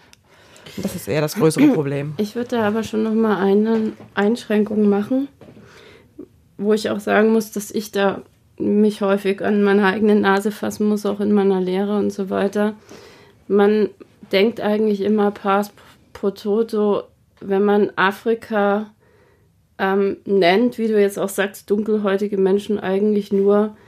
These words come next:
Speaker 2: an Subsahara-Afrika. Das, ähm, ist auch so eine künstliche Grenze, die auch in den Schullehrplänen immer noch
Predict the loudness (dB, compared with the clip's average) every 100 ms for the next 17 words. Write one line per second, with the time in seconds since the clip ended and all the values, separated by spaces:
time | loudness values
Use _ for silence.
0 | _ _ 0 2 2 0 -4 -2 -4 -4
1 | -6 -8 -10 -10 -10 -10 -10 -12 _ -20
2 | -20 -20 -18 -4 -4 -2 -2 0 0 0
3 | -2 -2 0 -2 0 2 2 2 0 0
4 | -2 -6 -4 0 -2 -2 _ -16 -2 0
5 | 2 0 0 2 2 0 -6 -16 -6 -2
6 | 0 0 0 -4 0 2 2 0 -2 -2
7 | 0 0 -2 -2 0 2 0 0 2 4
8 | 4 2 2 4 2